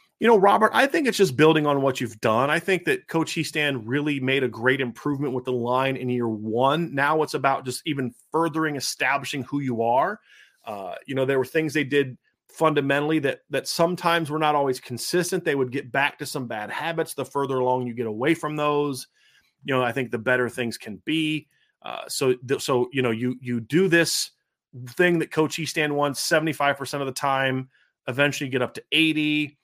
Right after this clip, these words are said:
eventually get up to, you know, even higher. There's all types of different things that kinda go into it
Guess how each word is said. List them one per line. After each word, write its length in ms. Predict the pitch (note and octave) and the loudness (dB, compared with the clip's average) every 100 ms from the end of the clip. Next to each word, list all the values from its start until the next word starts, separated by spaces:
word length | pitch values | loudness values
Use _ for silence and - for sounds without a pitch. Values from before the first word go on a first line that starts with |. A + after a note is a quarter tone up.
| _ _ | _ _
eventually 440 | C3 B2+ C#3+ - C3+ | -4 0 0 -2 -4
get 180 | B2 C3 | -2 0
up 180 | B2+ | -2
to, 640 | - C#3+ C3 B2 B2 A#2 A2+ _ _ _ _ _ | -4 -2 0 0 0 -2 -4 _ _ _ _ _
you 140 | C#3 | -2
know, 80 | B2 | -2
even 220 | - B2+ A2+ | -2 -4 -4
higher. 600 | - E3 D#3+ D#3 D3+ D3+ | -2 2 4 4 4 2
There's 180 | C3 | 0
all 160 | D3+ A3 | 2 0
types 340 | - G3 F#3+ | 0 -2 -2
of 80 | D3+ | -2
different 320 | D3+ D3 C#3+ | -4 -4 -8
things 360 | - D#3 D3 C3+ | -6 -4 -4 -4
that 120 | C#3 | -4
kinda 240 | - C#3 B2+ | -4 -4 -2
go 240 | B2 A#2+ | 0 0
into 420 | D3 C#3 - D#3 | -2 -4 -2 0
it 200 | D3 C#3 | 0 -2